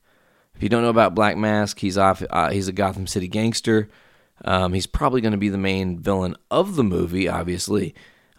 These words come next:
Um, and instead of taking on the Caped Crusader, he'll be taking on Harley Quinn, Black Canary, and the Huntress. So,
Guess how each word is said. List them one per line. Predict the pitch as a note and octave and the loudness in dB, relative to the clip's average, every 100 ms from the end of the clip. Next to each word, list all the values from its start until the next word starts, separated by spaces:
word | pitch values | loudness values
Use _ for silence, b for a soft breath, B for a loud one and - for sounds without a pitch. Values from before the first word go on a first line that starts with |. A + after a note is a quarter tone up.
| - | -6
Um, | F3+ E3+ E2+ | -4 -4 -4
and | F#2+ | -4
instead | F#2+ - G2+ | -4 -2 -2
of | F#2 | 0
taking | G2 F#2+ F#2+ | -2 -2 -2
on | F#2 | -4
the | |
Caped | F2+ F#2 - | -2 -4 -4
Crusader, | F#2 - F#2 F#2 | -6 -2 0 0
he'll | F#2+ | -2
be | F2+ | -2
taking | - F2+ F2+ | -4 -4 -4
on | F#2 F#2 | -4 -2
Harley | F#2 F#2 | -2 -4
Quinn, | - C3 B2+ A#2+ | -4 0 2 0
Black | A2 G#2+ - | 0 -2 -2
Canary, | G2+ G2+ G2+ G2 | -4 -2 -2 -2
and | F2+ F#2 | -4 -4
the | |
Huntress. | D#2 F2 - - - - b b b b b b | -6 -8 -8 -12 -12 -14 b b b b b b
So, | - - - - - | -10 -4 0 0 -2